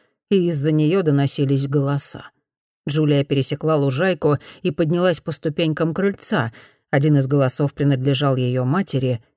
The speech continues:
и в нем слышалось непривычное оживление. Второй же голос заставил ее остановиться.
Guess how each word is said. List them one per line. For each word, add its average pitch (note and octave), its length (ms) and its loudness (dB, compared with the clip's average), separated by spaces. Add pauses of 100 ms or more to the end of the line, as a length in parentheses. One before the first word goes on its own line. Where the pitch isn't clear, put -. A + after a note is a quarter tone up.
(180)
и E3+ 100 2
в E3 80 -2
нем B3 180 2
слышалось G#3 600 -2
непривычное D3 840 -2
оживление. D#3 840 -8 (480)
Второй G#3 420 0
же C#3+ 140 0
голос C3 500 -2 (380)
заставил D#3+ 640 0
ее C#3 420 0
остановиться. D3+ 1000 -6